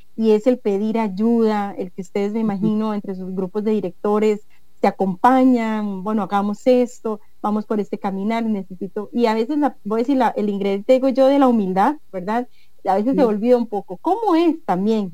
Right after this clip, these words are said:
Speaker 1: integrar esos, este, objetivos, eh, en, en grupo, que entiendan que vamos hacia un norte, eh, llano, no es a, ahí a,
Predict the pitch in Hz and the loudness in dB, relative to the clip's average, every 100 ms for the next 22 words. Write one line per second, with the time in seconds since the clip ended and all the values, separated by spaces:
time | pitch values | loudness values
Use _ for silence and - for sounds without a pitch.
0 | - 220 220 202 214 226 254 247 - - | -4 -2 0 2 4 4 2 -4 -14 -8
1 | - 233 233 269 - - 214 208 214 202 | 0 0 2 -4 -6 -4 -4 -2 -6 -4
2 | 202 - 226 226 247 247 - 202 190 180 | -6 -4 -2 2 0 -2 -6 -2 -2 -2
3 | 175 - - - 220 214 214 - 214 214 | -6 -10 -18 -4 0 2 0 0 0 4
4 | 302 359 - 320 339 330 214 190 233 247 | 4 4 2 0 2 0 -4 -2 0 2
5 | 285 302 262 220 233 254 277 247 - 196 | 2 2 0 0 -2 -2 0 -4 -4 -6
6 | 214 240 247 247 269 254 - - - 208 | -4 0 0 0 0 0 -2 -20 -6 -2
7 | 196 185 185 - 190 208 254 302 302 294 | -2 -2 -4 -6 0 2 4 4 4 2
8 | 254 226 233 240 240 214 185 180 185 226 | 0 -2 -4 -2 0 0 -4 -4 -2 0
9 | 226 185 | 0 -2